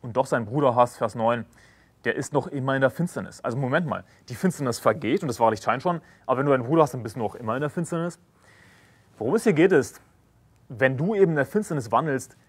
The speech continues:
dann hast du keine Gemeinschaft mit Jesus Christus. Ja, das, das wahre Licht scheint schon. Jesus ist da. Jesus Christus ist geoffenbart. Wir kennen ihn beim Namen. Wir haben das Neue Testament. Die Finsternis vergeht. Ja.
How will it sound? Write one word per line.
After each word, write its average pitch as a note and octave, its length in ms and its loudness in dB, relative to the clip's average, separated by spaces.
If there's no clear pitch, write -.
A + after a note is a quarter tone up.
dann A#2 240 -6
hast E3+ 160 -10
du D3 100 -4
keine D#3 400 -8
Gemeinschaft A#2 400 -8
mit G#2+ 80 -12
Jesus A2 220 -8
Christus. - 360 -16
Ja, C3+ 180 4
das, G#2+ 220 -6
das - 180 -6
wahre A2+ 200 6
Licht C#3 180 0
scheint G3+ 260 2
schon. F#2+ 160 -4
Jesus A2 340 -6
ist D#3 220 0
da. D3 260 8
Jesus A2+ 260 -4
Christus A2 340 -8
ist B2+ 260 -4
geoffenbart. G#2+ 720 4
Wir A2+ 100 -14
kennen A#2+ 260 -10
ihn G#2+ 120 -10
beim F#2 200 -10
Namen. D3+ 380 4
Wir A2 140 -8
haben G#2+ 180 4
das - 160 -8
Neue A2+ 180 2
Testament. A2+ 720 0
Die B2 60 -8
Finsternis B2+ 500 -4
vergeht. B2+ 580 4
Ja. G#2+ 240 -2